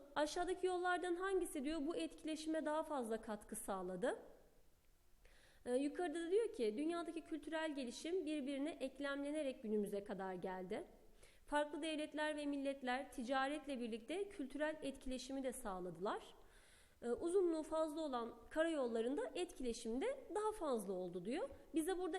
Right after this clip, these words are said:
en önemli, e, en uzun, e, en işlek karayolunu soruyor. Sorumuzun cevabı İpek Yolu olacak arkadaşlar. En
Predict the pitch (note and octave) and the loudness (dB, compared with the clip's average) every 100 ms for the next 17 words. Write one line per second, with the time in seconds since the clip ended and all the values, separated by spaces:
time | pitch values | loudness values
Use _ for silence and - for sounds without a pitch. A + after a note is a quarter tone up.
0 | - F#4 F#4+ D#4+ B3+ G#3+ G#3+ C4 - A#3+ | 0 2 4 4 4 2 4 2 0 0
1 | A#3+ B3 D#4+ E4 D#4+ A3+ G#3+ A3 C#4+ - | 2 0 2 4 4 4 4 2 0 -10
2 | - - - A3 A3+ A3+ - F4+ E4+ - | -18 -18 -6 -4 -2 -4 2 6 6 4
3 | D#4+ G#4 - - - - - E4 F4 C#4 | 0 0 -2 -10 -16 -10 0 2 4 4
4 | G#3+ G3 G3+ F#3+ F#3+ D#4 A#4+ - - - | 2 0 -2 2 4 4 2 -8 -18 -4
5 | F4+ E4 C4+ B3 B3+ D4 A#3+ A3 D4 B4+ | 0 2 2 0 2 4 4 2 0 -2
6 | E4+ G4 G4 - A3+ G3 F3 F#3+ G#3 F#3+ | -2 0 -2 0 0 2 0 -4 -4 -6
7 | F#3 F#3 F3 G#3+ - D#4 D#4+ | -6 -6 -4 -6 -4 -4 -4